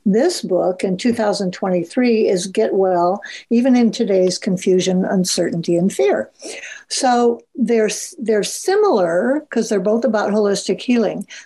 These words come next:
This one is much more comprehensive, um, but I did around the first book a series of workshops here. And one of them was, it isn't stress that kills us,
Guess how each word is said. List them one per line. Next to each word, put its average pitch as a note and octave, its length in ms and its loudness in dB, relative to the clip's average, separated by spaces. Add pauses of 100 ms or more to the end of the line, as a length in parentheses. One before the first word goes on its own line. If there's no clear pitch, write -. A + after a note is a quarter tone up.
(120)
This A#3+ 400 0
one A#3 180 2
is F#3+ 240 0
much A3 540 2
more F#3+ 240 2
comprehensive, E3 1160 -2 (460)
um, F#3+ 480 0
but C4+ 480 0 (560)
I A3 160 0
did B3 520 0
around G#3+ 360 0
the G3 80 0
first A#3+ 360 -2
book F3+ 240 0
a - 60 0
series A#3 480 2
of G3 100 -4
workshops - 1000 -4
here. G#3 440 -2 (520)
And A3 360 2
one A#3+ 240 2
of B3+ 180 -2
them G#3 220 0
was, E3+ 600 0 (300)
it A3+ 140 2
isn't B3 360 2
stress C4 640 -2
that G3+ 180 -4
kills D#3+ 380 -2
us, - 340 -2